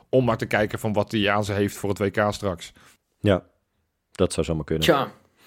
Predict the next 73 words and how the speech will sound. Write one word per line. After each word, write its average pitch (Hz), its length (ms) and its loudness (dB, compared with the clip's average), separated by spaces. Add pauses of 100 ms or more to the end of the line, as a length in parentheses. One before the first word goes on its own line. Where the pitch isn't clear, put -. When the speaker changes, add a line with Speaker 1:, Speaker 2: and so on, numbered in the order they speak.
(100)
Speaker 3:
tja, 120 360 0
nou 117 140 4
ja, 120 60 8
goed, 135 280 -6
we 120 100 -4
kunnen 131 260 4
de 123 80 10
hele 135 200 10
lijst 123 240 10
afgaan, 135 400 4
net 120 160 0
zoals 123 200 0
afgelopen 120 460 4
week. 117 240 6
En 104 80 -4
dan 113 120 -4
zijn 117 160 4
we 117 60 0
nog, 135 240 -4
eh, 135 120 0
vijfenveertig 139 500 0
minuten 135 240 -4
bezig. 135 400 4
We - 640 -6
hebben 170 200 6
besloten 170 300 10
om 156 80 4
er 160 60 0
iets 196 120 -2
sneller 208 260 8
doorheen 190 180 10
Speaker 1:
Nee, 180 80 8
Speaker 3:
te 131 60 12
Speaker 1:
het 165 100 6
is, 208 40 4
Speaker 3:
gaan. 175 100 4
Speaker 1:
het 190 80 2
is 175 120 4
alleen 170 320 4
wel 151 260 4
oprecht 135 400 2
jammer 135 460 6
dat, 117 260 0
dat 113 160 2
Wollemark 107 500 4
niet 104 140 -4
gespeeld 90 360 -6
heeft. 73 120 -8
Want 92 120 -8
ik 110 80 -4
had 113 100 4
hem 107 80 0
wel 117 120 6
Speaker 2:
Ja, 87 60 6
Speaker 1:
echt 85 100 6
zijn 85 120 4
debuut 85 180 2
Speaker 2:
voor 101 120 6
hem. 85 60 4
Speaker 1:
gegund. 113 300 4
En 107 60 -4
die 110 100 0
heeft 110 120 0
gewoon 120 160 2
twee 120 180 4
keer 120 120 2
negentig 113 260 2
minuten 113 180 0
lang 104 120 2
op 98 80 -6
de 98 60 -10
bank 113 220 2
gezeten. 110 480 0